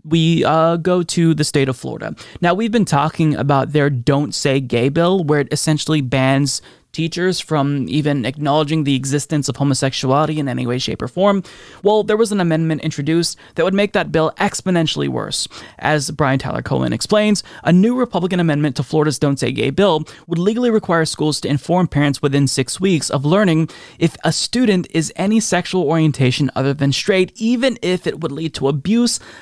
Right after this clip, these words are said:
neglect, or abandonment. The bill already requires schools to inform parents if they find out a student is not straight,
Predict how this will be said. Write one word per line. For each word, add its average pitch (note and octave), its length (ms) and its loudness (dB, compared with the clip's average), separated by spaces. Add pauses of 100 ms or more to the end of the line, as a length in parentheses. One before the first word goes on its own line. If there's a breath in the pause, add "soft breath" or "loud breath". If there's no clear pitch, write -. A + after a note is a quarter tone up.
(120 loud breath)
neglect, F3 640 2
or E3 160 4
abandonment. C3+ 760 -2 (280 loud breath)
The F3+ 80 2
bill F#3 280 2
already F3+ 440 2
requires E3 420 2
schools D3+ 300 -4
to D3 100 -6
inform C#3+ 320 -2
parents C3+ 320 -2
if C3 80 -8
they B2 100 -4
find C#3 320 0
out C3+ 240 0 (200 loud breath)
a D3 80 0
student E3+ 340 2
is D3 140 0
not C#3+ 180 2
straight, F#3 420 -2